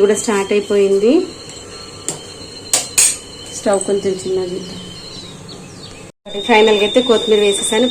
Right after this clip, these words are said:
పప్పుచారు అయితే రెడీ అయిపోయింది. మీలో ఎంతమందికి మన తెలంగాణ స్టైల్ పప్పుచారు ఇష్టం, కామెంట్ సెక్షన్ చెప్పడం మర్చిపోవద్దు.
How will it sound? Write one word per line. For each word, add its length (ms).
పప్పుచారు 440
అయితే 200
రెడీ 240
అయిపోయింది. 520
మీలో 260
ఎంతమందికి 560
మన 180
తెలంగాణ 540
స్టైల్ 260
పప్పుచారు 400
ఇష్టం, 320
కామెంట్ 320
సెక్షన్ 300
చెప్పడం 320
మర్చిపోవద్దు. 680